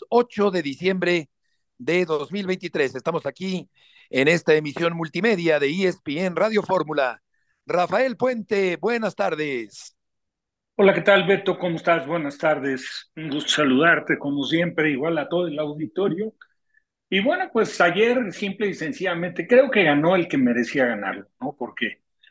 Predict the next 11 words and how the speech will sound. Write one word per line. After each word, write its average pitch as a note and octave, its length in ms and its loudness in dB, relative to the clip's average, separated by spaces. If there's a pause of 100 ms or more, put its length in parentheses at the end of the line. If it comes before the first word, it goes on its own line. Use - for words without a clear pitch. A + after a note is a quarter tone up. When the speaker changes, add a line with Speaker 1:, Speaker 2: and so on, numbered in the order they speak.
(320)
Speaker 2:
sí, F3+ 380 4
sí F#3+ 160 2
peleó D3+ 680 4
Pumas, E3+ 540 2
tuvo C#3 880 2
algunas E3+ 540 0
insinuaciones, D#3+ 1040 -2
hubo D#3+ 160 -4
un D#3 140 -10
par C#3+ 240 2
de, B2+ 260 -6